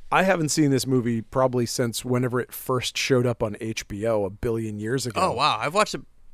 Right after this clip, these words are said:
Speaker 2: l-, uh, sooner than that, but it's,
Speaker 1: Yeah,
Speaker 2: it's, it's
Speaker 1: that
Speaker 2: definitely,
Speaker 1: was
Speaker 2: it's definitely been at least over five years
Speaker 1: it
Speaker 2: or
Speaker 1: was
Speaker 2: so
Speaker 1: probably
Speaker 2: since
Speaker 1: the
Speaker 2: I
Speaker 1: last
Speaker 2: checked this
Speaker 1: time.
Speaker 2: out.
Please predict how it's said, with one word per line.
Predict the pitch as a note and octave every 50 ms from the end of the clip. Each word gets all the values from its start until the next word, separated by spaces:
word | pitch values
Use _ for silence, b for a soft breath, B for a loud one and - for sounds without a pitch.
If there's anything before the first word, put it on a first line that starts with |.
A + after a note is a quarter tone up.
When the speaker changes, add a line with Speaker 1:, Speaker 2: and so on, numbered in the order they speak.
| - - _ _ _ _ _ _ _ _ _ - -
Speaker 2:
l-, | C3 - -
uh, | C3+ B2+ -
sooner | - - F3+ D#3 B2+ A#2+
than | A2 A2
that, | A#2 A#2 A2 G2+ -
but | - B2 B2+
it's, | B2+
Speaker 1:
Yeah, | C3 B2+ B2+
Speaker 2:
it's, | A2+ A2+ A2+
it's | - - F#3
Speaker 1:
that | - B3
Speaker 2:
definitely, | B3 A3 E3+
Speaker 1:
was | D#3 - -
Speaker 2:
it's | F#3 -
definitely | - - - C4+ - - - D#3 C3+
been | C3+ C3+ C3+ C3 A#2+ G#2
at | - B2+ B2+ B2+
least | C3 A#2+ - -
over | G#2+ G2+ G2+
five | - - A#2 G#2 G#2+ G#2+
years | A2+ A2+ A2+
Speaker 1:
it | A2+
Speaker 2:
or | B2
Speaker 1:
was | A#2+ -
Speaker 2:
so | -
Speaker 1:
probably | E3 D#3 E3 E3+ D#3 C#3 B2+
Speaker 2:
since | A#2+
Speaker 1:
the | A#2
Speaker 2:
I | A2
Speaker 1:
last | G2+ F#2 F#2
Speaker 2:
checked | F#2 - -
this | A2+ -
Speaker 1:
time. | - C3 B2+
Speaker 2:
out. | A#2+